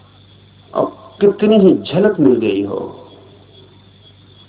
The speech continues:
पास होना भी दूर होना ही है, और कितने ही पास आ जाए फूल,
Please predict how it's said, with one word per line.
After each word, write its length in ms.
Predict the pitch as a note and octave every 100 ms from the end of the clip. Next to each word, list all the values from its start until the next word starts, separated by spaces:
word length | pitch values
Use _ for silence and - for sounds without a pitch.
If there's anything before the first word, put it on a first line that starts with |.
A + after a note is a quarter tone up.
| - - _ _ - - _ _ _ _ - -
पास 380 | C#3 D3 B2+ B2
होना 260 | C#3 C3+
भी 200 | B2 A#2+
दूर 300 | A2 B2 C3
होना 420 | A#2+ B2 C3+ C#3 B2+
ही 80 | A2
है, 280 | F#2+ F#2 - - - -
और 120 | B2+ -
कितने 280 | D3+ E3 D#3+
ही 120 | D3+
पास 400 | - E3 F3+ D#3
आ 80 | B2
जाए 320 | A#2 A2 F#2+
फूल, 420 | F#2+ B2+ C#3 D3